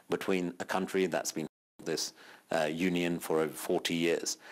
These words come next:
and suddenly you're trying to untangle yourself, regulate rules, laws, to ensure that what we have in the United Kingdom is control of our borders,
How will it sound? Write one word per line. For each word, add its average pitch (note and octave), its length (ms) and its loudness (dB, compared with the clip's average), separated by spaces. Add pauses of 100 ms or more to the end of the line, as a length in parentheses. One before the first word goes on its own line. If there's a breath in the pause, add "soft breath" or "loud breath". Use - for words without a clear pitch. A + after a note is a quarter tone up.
(140 loud breath)
and F2+ 80 -2
suddenly F#2 360 2
you're E2+ 280 0
trying F2 200 0
to F2 120 2
untangle E2 480 -2
yourself, D2 340 0 (480)
regulate D#2 520 -2 (920)
rules, E2 640 2 (100)
laws, E2 540 2 (260 loud breath)
to F#2+ 100 0
ensure F2 460 2 (140)
that - 180 -2
what F2+ 180 0
we G2 140 2
have F2 240 0
in E2 60 -6
the E2 80 -2
United D#2+ 200 -2 (240)
Kingdom E2 380 -2
is D#2+ 100 0
control D#2+ 400 0
of D2+ 120 -4
our D#2 120 2
borders, E2 500 -4